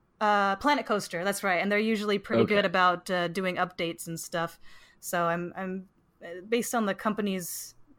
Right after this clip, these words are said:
Speaker 1: you know, past record, I think that they're gonna have a lot of good content coming out. And plus, I, I love Jurassic World, Jurassic Park. This is embarrassing, but I have a huge
Speaker 2: <laughs>
Speaker 1: collection of just Jurassic Park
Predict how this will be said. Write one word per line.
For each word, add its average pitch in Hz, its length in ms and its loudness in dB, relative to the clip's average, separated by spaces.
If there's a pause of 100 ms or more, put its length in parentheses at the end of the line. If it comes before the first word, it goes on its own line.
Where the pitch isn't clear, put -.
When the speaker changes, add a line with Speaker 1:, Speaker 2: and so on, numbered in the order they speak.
Speaker 1:
you 190 140 -6
know, 175 260 -4 (140)
past 202 340 -2
record, 185 340 -2
I 175 80 -2
think 180 320 -8
that 170 220 -6 (300)
they're 185 160 -6
gonna 175 180 -4
have 170 100 -4
a 170 40 0
lot 175 180 0
of 170 80 -6
good 170 180 -4
content 175 440 -6
coming 160 200 -12
out. 165 80 -8
And 233 100 -4
plus, 427 200 2 (380)
I, 359 100 -2 (220)
I 285 80 4
love 180 240 0
Jurassic 170 400 -4
World, 175 340 -2
Jurassic 185 300 -2
Park. 185 340 0
This 226 140 -2
is 226 120 0
embarrassing, 202 600 2
but 175 260 0 (320)
I 196 60 0
have 202 120 4
a 185 60 0
huge 214 540 0
Speaker 2:
<laughs> - 20 -20
Speaker 1:
collection 196 600 2
of 175 420 0 (400)
just - 260 -2
Jurassic 190 400 -2
Park 190 260 0